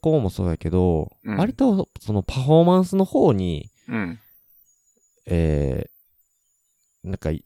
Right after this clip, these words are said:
Speaker 1: る余因が多いかなと思ってて。
Speaker 2: ほう。
Speaker 1: まあ、多分、あの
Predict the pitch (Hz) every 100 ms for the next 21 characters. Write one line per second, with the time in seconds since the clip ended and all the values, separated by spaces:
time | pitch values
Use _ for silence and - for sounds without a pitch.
0 | - 110 104 104 _ 98 101 101 98 95
1 | 107 92 - 78 76 76 - - - -
2 | - _ _ _ - 233 - _ _ _
3 | _ _ _ _ _ _ _ - _ _
4 | 123 - 160 110 82 _ 92 90 90 87
5 | 87 85 82